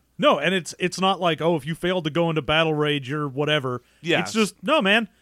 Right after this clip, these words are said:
Speaker 1: you've got a whatever percent chance to just be good in combat.
Speaker 2: Yeah, it's just a ro-, it's a good roll. It's a roll that you want to make every combat and be like, "Let's see if I flip out this time."
Speaker 1: Yeah, it's, it's super good. They're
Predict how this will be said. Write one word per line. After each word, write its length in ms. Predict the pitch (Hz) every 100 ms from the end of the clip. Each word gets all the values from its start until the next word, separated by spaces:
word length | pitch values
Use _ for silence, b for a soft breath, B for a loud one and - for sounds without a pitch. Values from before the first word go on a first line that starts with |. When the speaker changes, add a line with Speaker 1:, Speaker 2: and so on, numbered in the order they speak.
| _
Speaker 1:
you've 160 | 170 175
got 160 | 190
a 80 | 202
whatever 340 | 180 160 175 208
percent 360 | 208 - 208
chance 300 | - 180 175
to 40 | 151
just 120 | 160
be 100 | 185
good 200 | 147 160
in 100 | 160
combat. 380 | 156 127 98 85
Speaker 2:
Yeah, 140 | 151
it's 140 | 143 151
just 200 | 202 175
a 20 |
ro-, 140 | 151
it's 200 | 170 160
a 40 | 160
good 240 | 170 156
roll. 280 | 120 101 -
It's 140 | 139 147
a 40 |
roll 220 | 143 185
that 100 | 175
you 140 | 165 147
want 260 | 151 143
to 80 | 151
make 260 | 139 127 131
every 240 | 143 135
combat 340 | 131 135 120 110
and 80 | 107
be 80 |
like, 140 | 113 110
"Let's 160 | 170
see 100 | 214
if 80 | 220
I 100 | 220
flip 280 | 190 208 220
out 200 | 262 220
this 160 | 156 -
time." 340 | 131 101 87 _ _
Speaker 1:
Yeah, 280 | 208 254 165 _ _ -
it's, 320 | 180 - -
it's 200 | 165 170
super 300 | - 214 190
good. 380 | 170 175 196 160
They're 400 | 143 190 190 190